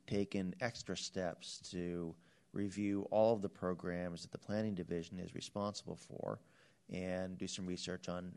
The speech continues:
where we are, where, where we stand with those. And, uh, we will be presenting those to the board, uh, in March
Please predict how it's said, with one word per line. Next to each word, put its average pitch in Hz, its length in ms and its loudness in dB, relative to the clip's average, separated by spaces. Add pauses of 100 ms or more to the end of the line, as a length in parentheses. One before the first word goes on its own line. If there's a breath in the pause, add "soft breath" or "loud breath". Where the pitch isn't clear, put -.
(160)
where 98 180 4
we 101 140 4
are, 104 380 2
where, - 240 -6
where 90 200 -2
we 90 80 -4
stand 90 380 -4
with - 140 -6
those. - 320 -6 (500 loud breath)
And, 92 560 -2
uh, 90 200 2
we 98 120 0
will 98 120 2
be 95 160 0
presenting 92 600 -2
those 90 380 2
to 90 380 -6
the 85 160 -6
board, 107 420 0 (500 loud breath)
uh, 87 520 -2 (160)
in 90 800 -2
March - 480 -2